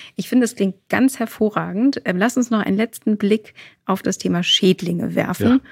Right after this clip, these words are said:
Speaker 1: und dann hoffentlich einen finalen Abschluss finden.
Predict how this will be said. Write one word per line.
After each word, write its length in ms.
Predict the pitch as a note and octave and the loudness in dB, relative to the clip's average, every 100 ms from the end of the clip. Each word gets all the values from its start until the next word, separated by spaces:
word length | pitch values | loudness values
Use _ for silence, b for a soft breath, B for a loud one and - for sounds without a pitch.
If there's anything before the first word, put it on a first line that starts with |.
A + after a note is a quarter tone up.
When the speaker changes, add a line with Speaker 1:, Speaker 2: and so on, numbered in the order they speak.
| B B _ | B B _
Speaker 1:
und 80 | F3 | -4
dann 160 | F3 F3 | -2 -4
hoffentlich 400 | F3 D#3 E3 - | -4 -4 -4 -4
einen 120 | E3+ | -4
finalen 340 | F3+ E3 D#3 | -2 -2 -4
Abschluss 300 | D#3 - F3 | -6 -6 -8
finden. 400 | - F3+ F#3+ G#3 | -6 -2 -2 -2